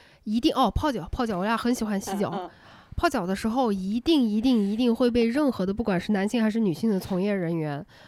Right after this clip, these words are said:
Speaker 1: 默认为我是他的老婆，或者是我是最，
Speaker 2: 嗯。
Speaker 1: 我是他的最起码的女朋友。然后呢，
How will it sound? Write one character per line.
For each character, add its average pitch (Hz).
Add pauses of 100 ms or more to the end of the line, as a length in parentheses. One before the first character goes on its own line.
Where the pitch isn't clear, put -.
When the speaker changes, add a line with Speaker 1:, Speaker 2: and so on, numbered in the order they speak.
(140)
Speaker 1:
默 320
认 254
为 190
我 185
是 202
他 208
的 196
老 147
婆， 143
或 208
者 196
是 214
我 170
是 190
最， 196 (100)
Speaker 2:
嗯。 170
Speaker 1:
我 160
是 208
他 208
的 202
最 247
起 214
码 151
的 170
女 180
朋 135
友。 135 (120)
然 196
后 277
呢， 202